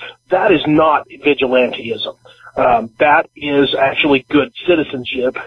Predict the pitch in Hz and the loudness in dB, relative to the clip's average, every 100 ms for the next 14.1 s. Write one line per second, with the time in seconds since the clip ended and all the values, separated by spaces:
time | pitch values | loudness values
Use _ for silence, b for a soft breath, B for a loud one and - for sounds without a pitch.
0 | - 147 139 127 127 131 147 139 123 135 | -6 0 2 2 0 2 2 2 -2 0
1 | 156 156 143 127 123 117 120 - 101 123 | 2 2 0 -2 0 0 -2 2 2 2
2 | - B B B 170 175 139 - 120 98 | -2 B B B 2 4 2 2 -2 -2
3 | - 120 117 117 131 151 b b b 143 | -6 -6 -4 -2 -2 -4 b b b 2
4 | 143 135 135 123 113 139 143 135 131 123 | 2 2 0 -2 -2 0 4 6 4 2
5 | _ _ _ 131 123 120 117 117 _ _ | _ _ _ 0 2 2 0 -6 _ _
6 | _ - 160 143 151 143 139 127 - 143 | _ 0 0 2 0 2 2 2 -2 0
7 | 143 131 - 135 143 131 120 - 160 190 | 2 0 -4 -6 -2 -2 -2 0 2 4
8 | 151 131 123 - 123 156 190 - - 143 | 4 2 0 -8 -8 -2 -2 -2 -2 -2
9 | 131 139 139 135 120 127 127 127 123 B | 2 2 4 4 2 2 2 2 0 B
10 | B B - 143 131 - - _ _ - | B B -4 2 2 0 -12 _ _ -20
11 | _ - 139 - - 190 220 117 110 110 | _ 0 0 0 0 2 2 -2 -8 -14
12 | b b - 151 170 165 151 147 147 147 | b b -4 -4 0 2 2 2 0 0
13 | 151 143 135 143 151 151 156 147 139 127 | 2 4 4 4 2 0 0 2 2 2
14 | - | -2